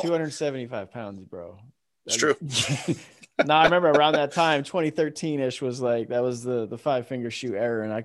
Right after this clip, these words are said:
Speaker 1: I just could never, I could never do it.
Speaker 2: Yeah.
Speaker 1: I could never do that. Um,
Speaker 2: I, I liked them. I liked them for hiking and everything.
Speaker 1: Yeah.
Speaker 2: Um, I,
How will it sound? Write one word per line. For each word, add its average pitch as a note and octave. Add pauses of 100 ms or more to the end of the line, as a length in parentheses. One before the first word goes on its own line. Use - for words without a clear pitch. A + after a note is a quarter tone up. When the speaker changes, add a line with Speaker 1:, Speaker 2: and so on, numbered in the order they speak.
(120)
Speaker 1:
I A#2
just A2+
could B2
never, G#2+ (140)
I -
could -
never D3+
do C#3
it. F#2+
Speaker 2:
Yeah. F2+ (280)
Speaker 1:
I A#2+
could C3+
never C3+
do C3
that. F#2 (180)
Um, G#2 (140)
Speaker 2:
I, B2 (140)
I B2
liked C#3+
them. D#3
I C#3
liked B2+
them A#2
for G#2+
hiking G2+
and F#2+
everything. F2 (100)
Speaker 1:
Yeah. E2
Speaker 2:
Um, D#2
I, G2